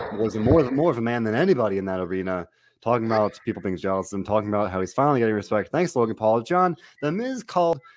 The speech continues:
teaming up with Logan Paul, or I should say aligning with Logan Paul, not even teaming up with him, aligning with Logan Paul, a highlight of, of his career. This is the man who, as he, as he said tonight, has defeated John Cena at WrestleMania, who has won the I C title,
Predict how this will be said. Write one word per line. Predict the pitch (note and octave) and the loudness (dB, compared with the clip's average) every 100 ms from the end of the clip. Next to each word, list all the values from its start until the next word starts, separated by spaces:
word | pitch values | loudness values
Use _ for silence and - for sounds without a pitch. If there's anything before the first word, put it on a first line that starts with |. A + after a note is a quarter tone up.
| _ | _
teaming | - F#3+ | -2 0
up | F3+ | 2
with | C#3+ | 2
Logan | B2+ C#3+ C#3 | 2 2 0
Paul, | - C3+ C3 - | 2 4 4 2
or | C3 C3+ | -2 -2
I | C3+ | -2
should | C#3 C#3+ | -4 0
say | C#3+ C3+ | 0 0
aligning | C#3 A#2+ D3 A3 A3 | -4 -4 -4 -2 -4
with | B2+ | -2
Logan | G2 F2+ | -2 -2
Paul, | F2 | -6
not | A2 F3 | -4 -4
even | D3 | -6
teaming | - B2+ C#3 | -4 -4 -4
up | G#2+ | -6
with | |
him, | E2 E2+ | -10 -10
aligning | A#2+ A2+ C3+ E3+ C3+ E2 C2+ _ | -10 -8 -6 -4 -4 -6 -14 _
with | G#2+ F#2+ | -12 -8
Logan | F#2 F2 | -8 -6
Paul, | F#2 F2+ E2+ _ - _ A2 | 0 0 0 _ -20 _ -8
a | |
highlight | G#2+ C3+ D#3 D3 | 0 2 4 2
of, | A#2 - - - | -2 -6 -12 -8
of | G#2 G2+ | -6 -4
his | F#2+ | -6
career. | - A2 G2 | -2 -2 0
This | D#3+ | -4
is | C#3+ | -2
the | A#2 | -2
man | A#2 B2+ C3 C3+ _ _ _ | 0 0 0 0 _ _ _
who, | C3 C3+ B2 | 0 4 4
as | B2+ | 2
he, | G#3 G#3+ G3+ | -2 -2 -2
as | A3+ | 0
he | D#4+ | 0
said | - - B3 | 0 -4 -6
tonight, | - D3 B2 | -4 -4 -4
has | A#2+ B2+ | -4 -6
defeated | - - A3 A#3+ F3 A#2 F#2+ - _ | -8 -12 -8 0 2 2 -4 -16 _
John | - F3+ D#3+ | 0 0 2
Cena | F#3 E3+ | 2 2
at | D3 | 2
WrestleMania, | C#3+ - D3 D3+ B2+ F2+ | -2 -2 -2 0 0 0
who | A#2 | -2
has | A#2+ | -2
won | A#2 E3 | 0 0
the | F#3 | 0
I | D#3 | -2
C | C#3+ C#3 | -4 -4
title, | C3 B2+ B2 | 0 2 2